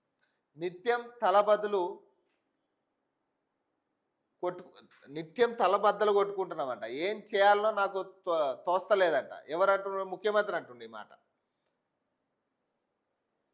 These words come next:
ఏది యాప్ దేనికి ఇయ్యాలో కూడా అర్థం కావట్లేదంట. మనకు వస్తున్న పద్దెనిమిది వేల ఐదు వందల కోట్లను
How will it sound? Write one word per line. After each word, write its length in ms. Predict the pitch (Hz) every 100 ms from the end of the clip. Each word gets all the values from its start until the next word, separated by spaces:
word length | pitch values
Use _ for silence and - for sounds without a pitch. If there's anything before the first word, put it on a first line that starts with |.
| _ _ _ _ -
ఏది 320 | 147 190 233 226
యాప్ 200 | 214 220 185
దేనికి 300 | 196 214 208 233
ఇయ్యాలో 200 | 220 220
కూడా 120 | 214 202
అర్థం 180 | 180 180
కావట్లేదంట. 420 | 165 151 117 98 - - _ _ _ _ _
మనకు 340 | 123 156 190 190
వస్తున్న 480 | 170 175 - 233 226 214 214
పద్దెనిమిది 420 | 175 170 214 208
వేల 140 | 202 202 175
ఐదు 100 | 185
వందల 220 | 180 170 160
కోట్లను 440 | 190 196 202 208